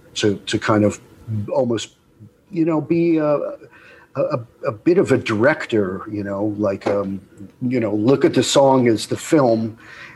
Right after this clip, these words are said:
and, and paint with these colors and enhance it in that way. And I think that gave me an, it helped give me an identifiable guitar style. And obviously,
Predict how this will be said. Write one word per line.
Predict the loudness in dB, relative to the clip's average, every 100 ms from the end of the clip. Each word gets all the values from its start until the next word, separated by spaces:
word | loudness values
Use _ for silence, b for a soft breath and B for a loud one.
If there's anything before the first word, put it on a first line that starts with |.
| B
and, | -6 -6 -8 _
and | -8 -6
paint | 0 2 2 0
with | -2 2
these | 0 0
colors | 2 2 4 2 0 -4
and | -4
enhance | -2 -2 0 -2 -2 -6
it | -6 -6
in | -6
that | -6 -6
way. | -2 0 0
And | -4 B B B -6
I | 0
think | 0 2
that | 0 0
gave | -2 -2 0
me | 0
an, | 0 -2 -6
it | -8 -2
helped | 0 0 -6 -18 -2
give | -2 0
me | 0 0
an | 0
identifiable | -2 -2 -2 -2 -2 -2 -2 -4 -8 -8 B B B B
guitar | -4 2 2 2
style. | 0 0 -2 -4 B B
And | 2
obviously, | 2 2 0 2 2 2